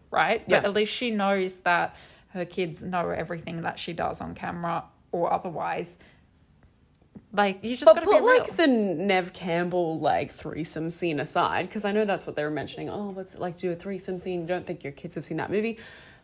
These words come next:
Speaker 2: Potentially they haven't, because, yes, it is gross to,
Speaker 1: Of course,
Speaker 2: like, if
Speaker 1: of
Speaker 2: you
Speaker 1: course
Speaker 2: know
Speaker 1: they haven't seen it,
Speaker 2: Yeah,
Speaker 1: but,
Speaker 2: but if
Speaker 1: like,
Speaker 2: you
Speaker 1: they
Speaker 2: know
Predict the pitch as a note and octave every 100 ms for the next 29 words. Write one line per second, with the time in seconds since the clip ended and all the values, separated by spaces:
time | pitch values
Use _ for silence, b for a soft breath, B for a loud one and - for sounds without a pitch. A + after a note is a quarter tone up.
0 | - G4+ F#4+ G#4 G#4+ A4+ G4+ B3 - F#3+
1 | F3 E3 - - G#3+ A#3 G#3 G#3 A#3 G#3+
2 | A3+ A3 - E3 D3 D3+ - - E3 -
3 | - - - - - G3 - - C#4+ C#4
4 | C4+ G#3+ G3 A3 C#4 A#3 C#4 G#3 F#3+ -
5 | - A3+ E4 D#4+ F#3 G3+ D4 F4+ C4 C4+
6 | C4+ B3+